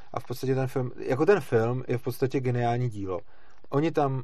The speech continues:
napřed jako napadnou věci, který lidi, kteří moc nerozumí ekonomiky, ekonomii, nebo prostě obecně většina lidí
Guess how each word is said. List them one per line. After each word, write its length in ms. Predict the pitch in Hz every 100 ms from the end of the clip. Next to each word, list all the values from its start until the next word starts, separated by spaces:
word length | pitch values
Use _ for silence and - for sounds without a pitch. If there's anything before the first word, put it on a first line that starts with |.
| -
napřed 280 | 143 139 156
jako 160 | 156
napadnou 440 | 139 127 139 165 151
věci, 420 | 120 - 107 101
který 300 | - 127 139
lidi, 200 | 131 127
kteří 220 | - 139
moc 180 | 139 135
nerozumí 380 | 131 131 147 139
ekonomiky, 460 | 123 123 123 127 - -
ekonomii, 300 | 123 131 123
nebo 160 | 127 147
prostě 220 | 156 -
obecně 420 | 147 165 - 135
většina 320 | 131 - 143
lidí 360 | 127 104 104